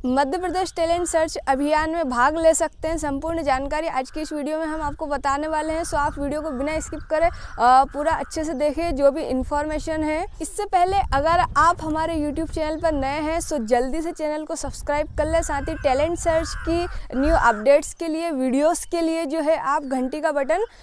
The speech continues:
ज़रूर दबाएं। और फ्रेंड्स, इस वीडियो को जो है, अ, सभी जितने भी स्टूडेंट्स हैं, प्लेयर्स हैं, जो निशानेबाजी में जो है मध्य प्रदेश शूटिंग अकादमी में सिलेक्शन लेना चाहते हैं,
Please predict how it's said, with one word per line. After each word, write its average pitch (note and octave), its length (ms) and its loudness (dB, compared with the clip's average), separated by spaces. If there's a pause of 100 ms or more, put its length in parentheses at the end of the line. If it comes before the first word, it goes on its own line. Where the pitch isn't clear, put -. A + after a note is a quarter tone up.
(140)
ज़रूर B3 380 6
दबाएं। C4+ 400 6 (320)
और D#4 160 4
फ्रेंड्स, F4+ 380 0
इस - 220 -2
वीडियो D#4+ 360 0
को E4+ 320 0
जो D4+ 140 -2
है, E4+ 340 6
अ, B3+ 260 6
सभी F4 680 2 (580)
जितने D4+ 380 0
भी F4+ 460 -2
स्टूडेंट्स D#4+ 640 0
हैं, D#4+ 400 -2
प्लेयर्स D4 680 8
हैं, D#4+ 360 0 (260)
जो D4 160 4
निशानेबाजी D#4+ 760 2
में D#4+ 240 -2
जो D4+ 100 0
है D#4 120 4
मध्य C#4+ 240 -2
प्रदेश D#4 320 -2
शूटिंग D#4 280 -6
अकादमी C#4 420 0
में D#4 140 -2
सिलेक्शन C#4+ 440 -2
लेना D#4 300 -2
चाहते D4 320 0
हैं, D4+ 320 2